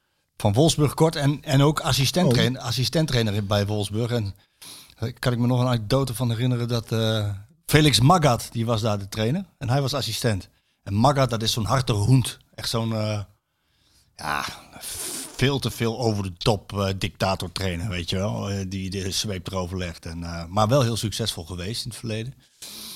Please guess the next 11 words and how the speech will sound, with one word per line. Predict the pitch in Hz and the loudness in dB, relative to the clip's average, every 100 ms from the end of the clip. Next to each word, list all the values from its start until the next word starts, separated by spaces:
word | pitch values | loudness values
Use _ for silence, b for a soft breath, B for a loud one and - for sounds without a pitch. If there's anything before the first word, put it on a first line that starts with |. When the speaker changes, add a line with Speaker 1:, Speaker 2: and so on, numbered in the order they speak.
| B B B B _ - | B B B B _ -16
Speaker 1:
En, | - 113 110 | -4 -2 0
eh, | 107 104 104 101 95 101 | 0 0 0 -2 -2 0
daar | 147 | 4
stond | 208 202 | 6 6
die, | 156 156 | 6 4
stond | 135 - 208 | 2 2 2
die | 156 | 6
Magath, | 165 226 170 127 | 6 6 4 2
die | |
stond | 131 202 202 | 2 0 2
dan | 151 127 | 2 0